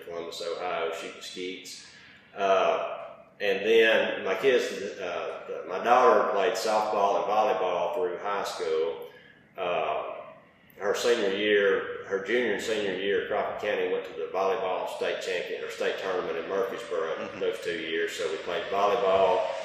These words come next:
Speaker 1: and then as soon as that was over, we would start softball with her. So watching my kids play sports and all. Now Hadley, my daughter's a freshman at Mississippi State. Uh, I've got a son that's a senior, a son that's a sophomore. My two kids, my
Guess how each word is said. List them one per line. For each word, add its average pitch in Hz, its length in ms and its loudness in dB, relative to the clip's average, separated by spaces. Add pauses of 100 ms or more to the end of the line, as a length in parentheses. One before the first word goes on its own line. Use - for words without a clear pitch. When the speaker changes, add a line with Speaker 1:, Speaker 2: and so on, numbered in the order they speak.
(180)
Speaker 1:
and 92 100 -2
then 98 160 6
as - 80 0
soon 101 200 2
as 90 60 0
that 104 220 2
was 101 120 -2
over, 95 360 2
we 87 80 0
would 82 120 -6
start - 400 0 (420)
softball 95 720 4
with - 100 -4
her. 90 420 2
So - 240 -2 (680)
watching 95 280 -2
my 92 80 -4
kids 98 320 -4
play 90 160 -2
sports 95 460 2
and 90 80 -4
all. 90 280 -2 (380)
Now 113 320 4
Hadley, 110 380 4
my 92 120 0
daughter's 101 340 4
a - 60 -2
freshman 104 400 2
at - 60 -8
Mississippi 98 380 -2
State. 82 460 -4 (320)
Uh, 80 260 -8
I've - 80 -6
got - 100 0
a - 40 -2
son 98 240 -4
that's 92 160 -4
a 95 40 -8
senior, 95 500 0
a - 60 -2
son 92 240 -4
that's 90 160 -6
a - 40 -12
sophomore. 85 480 -4
My 85 140 -4
two 98 180 -4
kids, 98 580 2
my 90 60 -4